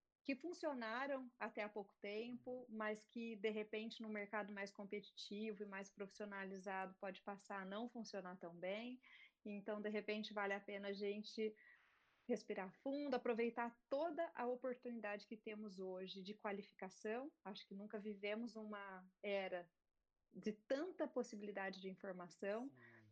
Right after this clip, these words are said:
Speaker 1: E, e fazer uso dessa qualificação pra que a gente se movimente,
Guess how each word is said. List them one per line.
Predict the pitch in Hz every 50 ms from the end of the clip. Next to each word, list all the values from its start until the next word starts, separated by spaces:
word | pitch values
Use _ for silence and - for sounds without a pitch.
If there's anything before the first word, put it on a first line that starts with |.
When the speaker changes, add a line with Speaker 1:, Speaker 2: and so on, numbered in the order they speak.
| - _ _ _ _ _ -
Speaker 1:
E, | 220 220 226 220 214 214 208 208 202 208 - - -
e | 247 247
fazer | - 269 269 269 247 285 302 311 277
uso | 277 302 320 349 339 330 262 214 214 220 196
dessa | 185 185 190 190 190 - - 190
qualificação | - 202 185 185 185 185 - 190 - 180 180 - - - 208 208 220 233 240 233 - _ _ -
pra | 220 208
que | 208 226
a | 214
gente | 214 214 208 208 -
se | - 233
movimente, | 220 214 220 220 208 240 240 226 208 202 202 208 226 233 233 - - 254 262 262